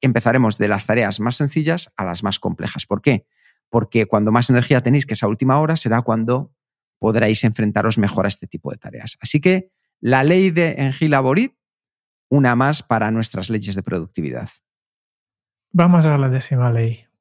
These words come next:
Speaker 2: Eh, la ley es muy conocida fuera del mundo de la productividad.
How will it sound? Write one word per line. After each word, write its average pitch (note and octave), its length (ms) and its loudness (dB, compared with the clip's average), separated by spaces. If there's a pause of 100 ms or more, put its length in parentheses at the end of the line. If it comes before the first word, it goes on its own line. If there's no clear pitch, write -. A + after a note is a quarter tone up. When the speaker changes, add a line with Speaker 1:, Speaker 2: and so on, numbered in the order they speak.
(340)
Speaker 2:
Eh, B2+ 380 2
la C3+ 120 2
ley D#3+ 240 4
es D3+ 200 -4
muy D#3+ 320 2
conocida D3+ 500 2
fuera D3 400 0
del C#3 80 2
mundo C3+ 280 2
de B2 80 -2
la B2 60 -2
productividad. A#2+ 500 -2